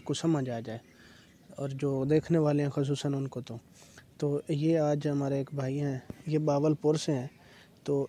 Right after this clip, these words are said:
ان سے، ان کے بکرے کا ریٹ میں نے نا پوچھا ہے۔ یہ ایک انہوں نے ایڈ لگائی ہوئی تھی، تو ان سے رابطہ ہوا ہے، تو انہوں نے یہ ویڈیو بھیجی ہے۔ یہ ان کا بکرا ہے باول پور میں، یہ مکھی چینا ہے۔ سینگ ان کے مطابق انہوں نے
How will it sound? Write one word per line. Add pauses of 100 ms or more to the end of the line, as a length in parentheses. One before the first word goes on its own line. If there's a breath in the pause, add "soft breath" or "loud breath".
ان
سے، (460)
ان
کے
بکرے
کا
ریٹ (200)
میں
نے
نا
پوچھا
ہے۔ (720 loud breath)
یہ (140)
ایک
انہوں
نے
ایڈ
لگائی
ہوئی
تھی،
تو
ان
سے
رابطہ
ہوا
ہے،
تو
انہوں
نے
یہ
ویڈیو
بھیجی
ہے۔ (880 loud breath)
یہ
ان
کا (160)
بکرا
ہے
باول
پور
میں، (220)
یہ
مکھی
چینا
ہے۔ (580 loud breath)
سینگ (220)
ان
کے
مطابق
انہوں
نے